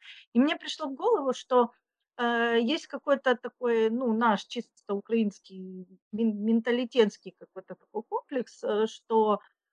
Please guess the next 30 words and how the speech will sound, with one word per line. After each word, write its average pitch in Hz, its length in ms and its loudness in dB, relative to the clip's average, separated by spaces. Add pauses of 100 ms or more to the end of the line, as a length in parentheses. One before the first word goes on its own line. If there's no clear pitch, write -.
(100)
э, 202 280 0
мы, 226 260 0 (240)
э, 202 720 0
вот 208 260 0
считаем, 240 440 0
что - 200 -4
украинское, 240 680 0
оно 233 200 2
как 214 160 -4
бы 214 160 0
немножко 214 460 0 (120)
хуже. 196 380 2 (560)
Вот. 214 380 2 (180)
И, 233 320 0
возможно, 269 540 0
вот 226 160 0
то, 226 100 -2
что 226 220 -4
Аня 214 220 2
сказала, 269 500 -2
да, 202 200 0
вот 247 220 2
ты, 185 360 0
э, 180 840 -2
это 247 300 2
и 226 200 0
тормозит 247 760 0
масштабирование 214 1200 0
нашего 185 420 0
продукта. 190 600 -6